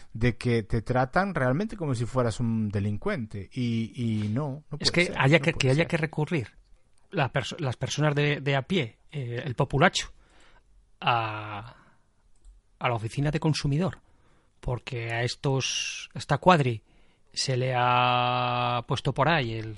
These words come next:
Speaker 2: hacerte unas cosas, el hacerte ostras, el haberte hecho una oferta y luego no la cumplen, el, el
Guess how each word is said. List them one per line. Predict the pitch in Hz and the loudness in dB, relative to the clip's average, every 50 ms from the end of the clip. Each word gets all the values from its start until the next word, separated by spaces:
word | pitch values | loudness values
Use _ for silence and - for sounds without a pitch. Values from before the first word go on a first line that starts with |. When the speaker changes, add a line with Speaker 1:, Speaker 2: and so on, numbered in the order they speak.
| 120 - | -14 -16
Speaker 2:
hacerte | - - - 139 - - | -10 -6 -6 -4 -2 0
unas | 135 131 123 - | 0 0 0 0
cosas, | - 208 - 151 123 - | 0 2 2 2 0 0
el | 120 120 | -2 -2
hacerte | 110 135 123 - - 143 | -2 -4 -4 -2 -2 -2
ostras, | 175 165 - 143 120 - | -2 -2 -2 -4 -2 -2
el | 123 123 | -2 0
haberte | 120 139 131 - 147 | 2 0 2 2 -2
hecho | - - 135 | 0 0 2
una | 135 131 | 2 0
oferta | - - 160 151 135 - 151 131 135 - | 4 4 4 4 4 4 2 2 2 0
y | - 160 | 0 2
luego | 143 139 127 131 | 4 4 4 2
no | 127 127 | 2 0
la | 123 117 | 0 0
cumplen, | - 208 240 240 - 160 135 110 110 107 - - - - - - - - - - - - | 2 4 4 4 4 2 0 0 -2 -6 -8 -12 -14 -14 -14 -14 -16 -18 -18 -20 -8 -4
el, | - 135 135 131 131 127 123 123 120 - _ _ - - - - - - - _ _ - _ - - - _ _ _ _ - - - - - | -2 0 0 0 0 0 -2 -2 -4 -6 _ _ -20 -20 -20 -20 -20 -20 -20 _ _ -20 _ -20 -20 -20 _ _ _ _ -20 -20 -20 -6 0
el | 170 151 139 131 131 127 123 120 120 | 2 2 2 2 0 0 -2 -2 -4